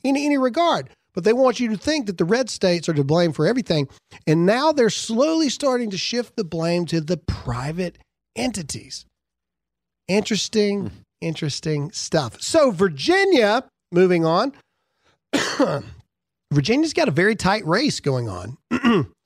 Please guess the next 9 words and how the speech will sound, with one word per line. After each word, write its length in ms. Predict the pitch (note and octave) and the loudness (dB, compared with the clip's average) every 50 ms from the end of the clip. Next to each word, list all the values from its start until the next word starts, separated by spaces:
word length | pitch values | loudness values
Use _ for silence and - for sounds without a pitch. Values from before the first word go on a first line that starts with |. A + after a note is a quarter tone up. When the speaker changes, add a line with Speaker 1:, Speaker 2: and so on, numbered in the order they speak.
| _ _ _ _ _ _ - | _ _ _ _ _ _ -8
Speaker 1:
Both 560 | C#3 B2+ A2+ F3+ F#3 G#3 C4 C#4+ A#3+ - - _ _ _ _ - - | -6 -2 0 2 2 4 2 2 0 -4 -12 _ _ _ _ -6 -2
people 540 | - C4 B3 D#3 D3 C#3 C#3+ E3 A3 - _ _ _ _ _ _ _ _ - | 0 0 2 2 2 2 2 2 0 -2 _ _ _ _ _ _ _ _ -6
have, 400 | - D#3+ D#3+ D#3+ D#3+ D#3 C3 - - - | -2 -2 0 0 0 -2 -4 -6 -4 -2
uh, 680 | D#3+ D#3 D#3 D#3 D3+ D3 D3 C#3+ C#3+ C#3 C3+ C3 B2+ - _ _ F#3+ F3 D#3 D3 | -2 0 0 0 0 0 0 0 0 0 0 -2 -2 -6 _ _ -10 -8 -6 -2
it's 260 | E3 E3 D3 - - | -2 -2 -2 -2 0
Youngkin 640 | C#3+ D#3+ F3 G#3+ B3+ A#3 - B3+ B3 B3 B3 A#3+ C4 - - | 2 2 2 2 0 -2 0 2 2 2 2 0 -4 -6 -4
and, 580 | - F#3 F3+ F3 E3+ E3+ E3 D#3+ D#3+ D3+ D3 D3+ _ _ _ - _ _ - | -2 0 2 2 2 2 2 2 2 0 -2 -4 _ _ _ -20 _ _ -18
uh, 120 | - - - - - _ _ _ - | -16 -16 -16 -18 -20 _ _ _ -10
Speaker 2:
Terry. 380 | - - - G#2 A2+ A2+ A2+ | -6 -4 -4 -2 -2 -2 -4